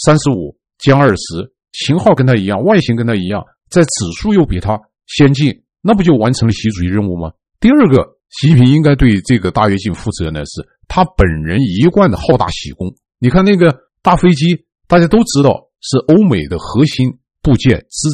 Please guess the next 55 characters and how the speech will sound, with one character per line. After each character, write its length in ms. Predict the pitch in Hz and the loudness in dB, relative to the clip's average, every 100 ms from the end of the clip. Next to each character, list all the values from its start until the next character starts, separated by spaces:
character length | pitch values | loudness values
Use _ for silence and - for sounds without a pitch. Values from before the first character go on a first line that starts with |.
| - | -4
撑 120 | 117 | -4
了 80 | 98 | -2
大 120 | 95 | -4
飞 140 | 95 | -4
机， 240 | 82 80 - _ | -8 -8 -14 _
但 120 | - 139 | -2 0
习 160 | - | 0
主 200 | 214 120 | -4 -2
席 140 | 104 101 _ _ - | -4 -6 _ _ -6
他 120 | 147 | -2
要 60 | 127 | 0
对 140 | 147 | 0
外 80 | 113 | 0
宣 240 | - 120 | -2 -4
布， 180 | 113 - _ _ | -4 -8 _ _
是 160 | - | -8
他 140 | 135 139 | -4 -4
亲 240 | - 233 | -2 0
自 80 | 247 | 0
指 180 | - 82 | -2 -6
挥、 80 | - | -8
亲 180 | 120 190 | -6 -4
自 100 | 165 | -4
部 140 | - | -4
署， 260 | - 87 82 _ _ | -6 -6 -12 _ _
国 200 | - 170 | 2 4
之 120 | - 175 | 4 0
重 220 | 233 175 | 0 -2
器， 360 | - - - _ _ - | -2 -6 -6 _ _ -2
哎， 120 | 139 | -2
取 240 | - - | 0 -4
得 140 | 95 131 | 0 2
的 180 | 123 - _ - | 2 0 _ -4
历 120 | 196 | -2
史 180 | 156 - | -2 -4
性 140 | 151 | -8
的 80 | 95 | -6
突 180 | - 143 | -4 -4
破。 320 | 131 151 - _ _ | -4 -6 -6 _ _
习 200 | - 214 | -2 0
主 140 | 226 190 | 2 2
席 80 | |
也 100 | 135 | 4
要 160 | 147 190 | 4 2
求 140 | 131 | 0
军 180 | 131 226 | 0 0
工 160 | 190 175 - | 0 -4 -4
系 200 | - 156 | -2 -2
统 120 | 98 - | -2 -6
一 160 | - 156 | -4 2
夜 200 | 214 - - _ - - | 2 0 -6 _ -6 0
超 100 | 139 | 2
过 100 | 135 | 2
美 180 | 92 | 0
国， 260 | 69 78 85 | -6 -10 -12